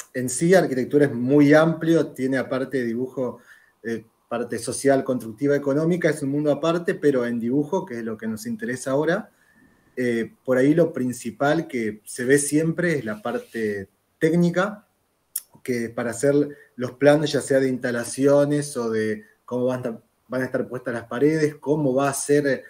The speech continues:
una pared, qué componentes va a tener, eso es muy técnico, estudios de luces, de sombras también,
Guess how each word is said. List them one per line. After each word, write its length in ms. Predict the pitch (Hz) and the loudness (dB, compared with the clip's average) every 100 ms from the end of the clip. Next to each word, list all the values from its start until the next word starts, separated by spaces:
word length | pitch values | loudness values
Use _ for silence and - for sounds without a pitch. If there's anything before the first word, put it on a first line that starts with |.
| - _ - | -20 _ -8
una 280 | 120 127 | -4 -2
pared, 180 | 120 127 | 0 0
qué 100 | 131 | 0
componentes 600 | 127 123 120 127 143 143 | -2 -2 0 0 0 -2
va 80 | 131 | -2
a 60 | 120 | -2
tener, 260 | 127 143 | -2 -2
eso 160 | 151 127 | -4 -6
es 60 | 113 | -6
muy 180 | 131 | -6
técnico, 680 | 113 151 147 165 - 131 120 _ _ _ | -2 0 0 0 -2 -4 -4 _ _ _
estudios 500 | 110 - 131 143 123 | -20 -6 0 0 0
de 100 | 113 | 0
luces, 440 | 110 156 175 139 113 | 2 4 2 0 -2
de 120 | 107 | -2
sombras 480 | - 147 147 127 120 | 0 0 2 -2 -4
también, 520 | 123 143 170 214 | -4 0 0 -2